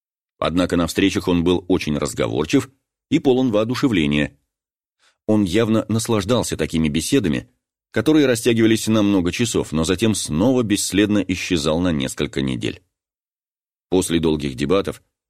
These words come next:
мы пришли к выводу, что человеку просто было скучно, и он использовал нас,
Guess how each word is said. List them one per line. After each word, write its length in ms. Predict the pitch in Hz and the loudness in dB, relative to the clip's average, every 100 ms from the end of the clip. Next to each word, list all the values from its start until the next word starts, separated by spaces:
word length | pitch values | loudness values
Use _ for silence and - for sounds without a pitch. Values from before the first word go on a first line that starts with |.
| _ | _
мы 160 | 85 95 | 0 2
пришли 320 | 98 113 113 | 2 2 0
к 80 | - | 2
выводу, 280 | 110 110 107 | 2 2 0
что 160 | - | 0
человеку 460 | 95 98 104 117 104 | 0 2 2 2 0
просто 320 | 107 110 98 | 0 0 2
было 200 | 98 104 | 4 2
скучно, 520 | - - 127 - 71 - _ _ - | 2 0 0 0 -4 -6 _ _ 0
и 40 | 117 | 2
он 160 | 120 | 4
использовал 520 | 117 139 147 127 127 | 2 4 4 4 2
нас, 240 | 127 120 | 2 2